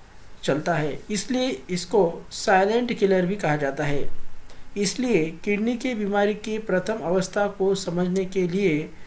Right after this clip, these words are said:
उसके लक्षणों के बारे में पता लगाना बहुत ही ज़रूरी है। तो दोस्तों, सबसे पहले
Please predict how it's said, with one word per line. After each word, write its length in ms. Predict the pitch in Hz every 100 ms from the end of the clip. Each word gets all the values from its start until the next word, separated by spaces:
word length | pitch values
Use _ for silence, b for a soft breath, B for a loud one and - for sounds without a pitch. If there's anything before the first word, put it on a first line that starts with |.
| B B B B B -
उसके 380 | 196 - 247 220
लक्षणों 460 | 175 - 240 240
के 180 | 240 233
बारे 300 | 208 185 208
में 220 | 220 220
पता 280 | 180 175 196
लगाना 460 | 180 170 180 165 165
बहुत 400 | 151 165 165 180
ही 120 | 185
ज़रूरी 400 | 151 143 143 139
है। 320 | 143 131 127 - - - - - - - - - - - - - - - - - - - - - - - - - - -
तो 140 | 220 226
दोस्तों, 400 | 226 226 226 190 196 - - -
सबसे 420 | - 208 185 - 240
पहले 580 | 202 202 208 170 175